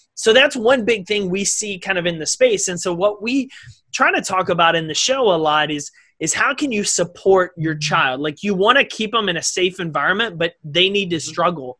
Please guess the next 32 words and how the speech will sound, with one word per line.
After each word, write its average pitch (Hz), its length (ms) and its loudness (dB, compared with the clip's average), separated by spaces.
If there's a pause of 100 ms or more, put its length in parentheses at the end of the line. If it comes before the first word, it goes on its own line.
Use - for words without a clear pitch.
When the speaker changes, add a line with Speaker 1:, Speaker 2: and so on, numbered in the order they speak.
(140)
Speaker 1:
And 170 180 -2
so 202 80 -4
we 180 140 -4
talk 202 220 -4
about 214 180 0
the 208 80 -6
importance 175 340 -4
of 151 140 -8
just 185 300 -8
getting 180 200 0
them 202 140 -2
involved 160 480 0
in 147 120 -4
youth 156 200 -6
sports, - 480 -6 (420)
heavily 190 420 2
into 165 140 -2
youth 156 260 -4
sports. 208 480 0 (520)
And 190 160 0
then 202 140 0
what 220 120 4
are 240 80 2
the 214 80 2
conversations 180 880 -4
you're 160 120 -4
having 160 360 -2
after 151 340 -4
the 143 120 -4
game 139 300 -8
with 120 180 -16
them? - 120 -20